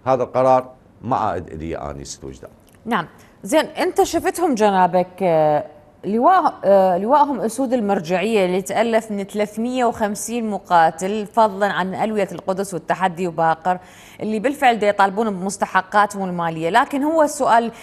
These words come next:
Speaker 2: اللي يسألوه، الحشد الشعبي، الفروقات المالية لم يحون-، لم يمنحونا أسوة بالحشد الشعبي.
Speaker 1: يعني، ما أدري، آه، أخذوا، دي ياخذون راتب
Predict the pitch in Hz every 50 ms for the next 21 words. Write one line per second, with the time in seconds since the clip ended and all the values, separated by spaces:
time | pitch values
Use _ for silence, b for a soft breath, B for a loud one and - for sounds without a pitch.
0 | B B - - 220 226 226 233 226 233 247 226 226 233 233 226 202 170 B B
1 | B B B B B _ - 185 214 - 302 392 349 233 294 339 - 320 302 240
2 | 240 240 240 233 - 220 214 214 208 214 226 240 247 - 285 240 202 185 185 180
3 | 185 185 190 196 196 185 208 247 339 381 359 339 269 - 196 269 262 226 - -
4 | 139 202 330 427 403 349 302 269 247 220 208 196 196 - - 208 196 180 175 175
5 | - - - - - 294 285 277 285 294 285 254 202 196 202 - - 240 190 175
6 | 208 208 - - 170 139 117 123 139 139 - - - _ _ _ _ _ _ _
7 | _ _ _ _ _ _ _ _ _ _ _ _ _ _ _ _ _ _ _ -
8 | _ _ _ _ _ _ _ _ _ _ _ _ _ _ _ _ _ _ _ _
9 | _ _ _ _ _ _ _ _ _ _ _ _ _ _ _ _ _ _ _ _
10 | _ _ - 90 87 87 87 90 90 90 87 92 101 92 90 92 - - 98 92
11 | 90 82 101 90 92 107 95 92 98 82 - 107 107 104 120 120 - 147 139